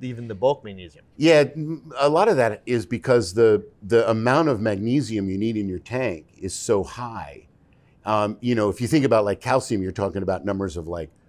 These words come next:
Speaker 2: four forty or four fifty, right? But when you're talking about magnesium, now you're talking about thirteen, fourteen, fifteen hundred. To raise that up in your tank, you gotta add a lot of magnesium.
Speaker 1: Okay, so, well, no, like, the other process now is you screwed up the balance of the salt,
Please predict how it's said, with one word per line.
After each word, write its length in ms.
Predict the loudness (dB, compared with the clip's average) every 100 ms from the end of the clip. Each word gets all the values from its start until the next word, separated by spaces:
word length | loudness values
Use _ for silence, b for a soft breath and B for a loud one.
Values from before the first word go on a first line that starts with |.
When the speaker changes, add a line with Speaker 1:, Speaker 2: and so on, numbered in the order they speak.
| _
Speaker 2:
four 320 | -18 -8 -8
forty 440 | -2 2 2 2 -4
or 100 | -8
four 160 | -10
fifty, 400 | -6 -6 -6 -8
right? 260 | -4 -4 -4 B B B _
But 120 | 0
when 140 | 2
you're 80 | 2
talking 100 | 2
about 160 | 2 0
magnesium, 640 | 0 0 0 0 -2 0
now 100 | 2
you're 140 | 2 4
talking 260 | 2 2
about 220 | -2 -2
thirteen, 420 | 2 2 0 -6 -6
fourteen, 500 | 0 0 0 -6 -6
fifteen 340 | -6 -6 -4
hundred. 420 | -4 -2 -2 -4 b b b b b -6
To 120 | 0
raise 480 | 2 4 4 4 2
that 180 | 4 6
up 400 | 8 8 6 0
in 120 | -4
your 100 | -6
tank, 320 | -2 -2 -2
you 60 | 2
gotta 220 | 2 4
add 140 | 4 4
a 40 |
lot 280 | 2 4 4
of 80 | 4
magnesium. 640 | 2 2 2 0 -2 -10 _ b b
Speaker 1:
Okay, 240 | 0 2 2
so, 380 | 6 6 6 4
well, 220 | -2 0
no, 160 | 0
like, 300 | -2 -2 -4
the 120 | -2 -2
other 220 | -2 -2
process 520 | -2 -2 -2 -8 -10
now 280 | -10 -8 -8
is 160 | -10
you 60 | -12
screwed 320 | -12 -4 2
up 200 | 2 0
the 80 | -6
balance 400 | -8 -6 -8 -12
of 60 | -18
the 60 |
salt, 400 | -6 -4 -4 -8